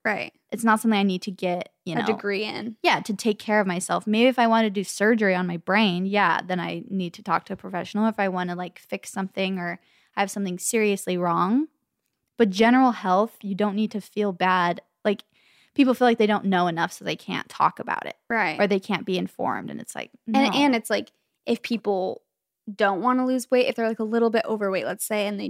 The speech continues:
Speaker 1: don't wanna lose weight, it's like, "Oh, they should lose weight," like,
Speaker 2: Mm-hmm.
Speaker 1: whatever. And then if they do say they wanna lose weight,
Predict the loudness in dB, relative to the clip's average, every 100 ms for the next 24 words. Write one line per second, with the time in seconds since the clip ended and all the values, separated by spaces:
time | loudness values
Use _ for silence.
0 | -4 -2 0 0 0 0 0 0 0 -4
1 | -12 -10 -6 -6 -2 0 0 -2 -4 -4
2 | -6 -2 0 2 4 4 6 4 2 -2
3 | 2 2 4 2 0 0 0 -2 -4 -4
4 | -2 -6 0 4 4 2 0 -2 0 0
5 | 0 -2